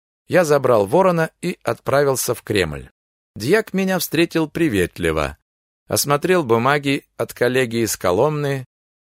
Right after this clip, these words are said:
поправил свои записи в учётной книге, отметив, что мои наследники, если что, проживают в Коломне,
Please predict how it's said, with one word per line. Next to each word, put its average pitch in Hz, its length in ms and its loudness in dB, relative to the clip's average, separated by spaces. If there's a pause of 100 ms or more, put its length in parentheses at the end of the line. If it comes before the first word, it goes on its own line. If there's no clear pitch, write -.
(160)
поправил 147 500 0
свои 95 320 0
записи 101 520 -2
в 90 80 -4
учётной 90 520 -4
книге, 156 640 -4
отметив, 117 560 -6
что - 180 -4
мои 104 240 -4
наследники, 95 800 -6
если 92 320 -6
что, 139 340 0 (320)
проживают 127 540 2
в - 60 -18
Коломне, 156 600 0